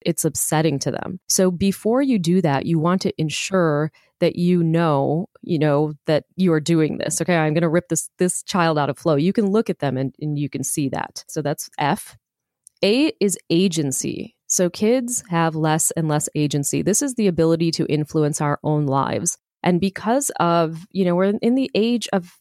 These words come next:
helicopter parenting, really, right? We're in the age where we don't allow our children to take reasonable risks.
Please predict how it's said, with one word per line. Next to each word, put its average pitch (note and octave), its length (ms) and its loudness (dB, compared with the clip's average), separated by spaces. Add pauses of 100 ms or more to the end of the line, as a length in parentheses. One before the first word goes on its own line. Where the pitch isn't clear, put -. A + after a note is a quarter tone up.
helicopter F#3 520 0
parenting, D#3+ 560 0
really, C#3+ 320 0
right? D#3+ 340 2
We're F3+ 140 0
in G3+ 200 0
the A3+ 180 0
age F3+ 380 2
where D#3+ 300 2
we E3 220 0
don't E3+ 240 0
allow D3+ 320 2
our D#3 120 2
children D#3 440 -2
to E3 100 -4
take D#3+ 300 -2
reasonable D3+ 480 -2
risks. - 480 -4